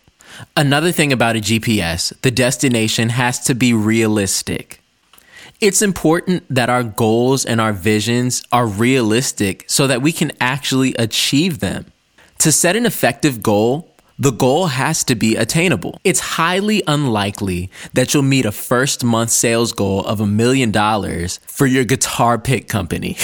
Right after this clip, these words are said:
<laughs> That's probably not gonna happen. When defining success for yourself, it's actually a great idea to present this to your mentor.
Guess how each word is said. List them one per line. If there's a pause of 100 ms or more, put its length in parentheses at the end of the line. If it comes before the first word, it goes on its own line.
(440)
<laughs>
That's
probably
not
gonna
happen. (340)
When
defining
success
for
yourself,
it's
actually
a
great
idea (240)
to
present
this
to
your
mentor.